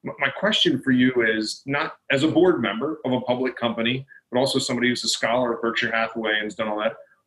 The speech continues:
what can companies out there do? Um, the N B A players have certainly taken a stand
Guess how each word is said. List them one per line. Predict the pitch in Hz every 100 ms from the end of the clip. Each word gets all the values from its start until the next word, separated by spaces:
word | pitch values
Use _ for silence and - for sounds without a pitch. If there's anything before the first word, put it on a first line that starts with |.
| _
what | 160 226 -
can | 214 -
companies | - 139 139 139 131
out | 123 131 -
there | 123 113 113 -
do? | 113 117 123 135 _ _ _ _
Um, | 113 110 107 110 - _
the | 120 120
N | 151
B | 151 135
A | 135 135 -
players | 135 131 147 160 135
have | 120
certainly | - 139 135 135 123 -
taken | 127 131 117
a |
stand | 113 - 110 113 135